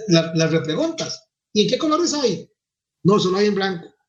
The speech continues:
Y en el anuncio tal vez decía que solo en blanco, pero igual, el mae quería preguntar, "¿Y cu-, en cuántos colores hay?". "Solo en blanco". "¿Y qué pasa si no me gusta? ¿Me puedo volver?". "Eh, sí, la política de cancelación, esto y esto". "¿Y cuánto duran enviándomelo?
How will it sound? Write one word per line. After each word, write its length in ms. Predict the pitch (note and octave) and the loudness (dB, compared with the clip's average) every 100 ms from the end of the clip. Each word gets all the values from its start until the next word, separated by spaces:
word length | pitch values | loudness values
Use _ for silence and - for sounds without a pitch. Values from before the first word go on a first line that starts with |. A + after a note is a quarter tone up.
| - - _ _ _ _ _ _ | -10 -10 _ _ _ _ _ _
Y 140 | D#3 D3+ | 2 2
en 80 | D#3 | 2
el 80 | |
anuncio 320 | D3+ E3+ F3 A3+ | 0 2 2 0
tal 140 | E3+ | -2
vez 100 | E3+ | 0
decía 280 | F3+ G3 G#3+ | 0 0 -2
que 80 | G#3 | -2
solo 160 | E3 G3 | -2 -2
en 80 | |
blanco, 340 | F3+ A3 G#3+ C#3+ | 0 -2 -4 -8
pero 160 | C3 | -10
igual, 280 | B2+ D#3+ G#3 | -4 0 0
el 120 | D3 | -2
mae 140 | C3 D#3+ | -4 -6
quería 240 | F3+ F3 | -4 -4
preguntar, 440 | G3+ F#3+ - E3 G#3 | -2 -2 -2 0 0
"¿Y 100 | E3 | -2
cu-, 80 | |
en 160 | C#3+ C3 | -6 -8
cuántos 280 | E3 - G3+ | -6 -4 -2
colores 280 | G3 G3+ G#3 | 0 2 2
hay?". 120 | G3 | 0
"Solo 180 | G3 B3+ | 0 0
en 60 | |
blanco". 320 | A#3 B3 A#3+ - _ _ _ _ - | 0 -2 -2 -12 _ _ _ _ -4
"¿Y 100 | F3 | 0
qué 120 | A3 | 2
pasa 200 | B3+ C4 | 2 0
si 100 | B3+ | 0
no 120 | B3+ | 0
me 100 | C4 | 0
gusta? 400 | B3+ B3 - - _ _ _ _ _ _ _ | 0 0 -4 -14 _ _ _ _ _ _ _
¿Me 100 | D#3+ | 0
puedo 220 | - B3 | 4 2
volver?". 500 | C#4 C4+ C4+ D3 - _ _ _ _ - | 2 0 0 -2 -10 _ _ _ _ -4
"Eh, 180 | D#3 | -2
sí, 160 | D3 A#3 | 0 2
la 160 | G3+ - | 0 0
política 400 | D#3+ E3+ A3+ A3+ | 0 0 0 -2
de 60 | |
cancelación, 560 | A3+ F3 D#3+ C#3+ G#3 G3+ | -2 -2 -2 -2 -2 -2
esto 180 | G3+ G#3 | -2 -2
y 40 | |
esto". 260 | F#3+ E3 - - _ | -2 -4 -12 -20 _
"¿Y 180 | G#3+ G#3 | 2 2
cuánto 260 | A#3 A#3+ C4 | 2 0 0
duran 160 | D4 | -2
enviándomelo? 580 | C#4 B3+ A#3 E3+ C3+ - | -2 -2 -2 -4 -8 -16